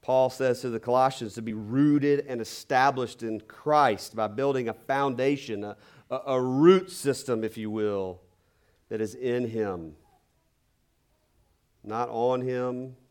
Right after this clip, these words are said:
or with him or by him, but in him.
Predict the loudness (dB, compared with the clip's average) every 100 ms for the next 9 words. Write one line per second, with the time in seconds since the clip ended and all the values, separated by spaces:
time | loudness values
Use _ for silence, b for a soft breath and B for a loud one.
0 | -14 -10 -6 -4 -4 -6 -4 -4 -4 -8
1 | -10 -4 0 0 -2 -4 -6 -6 -8 -8
2 | -10 -6 -4 -4 -4 -6 -8 -10 -10 -12
3 | -14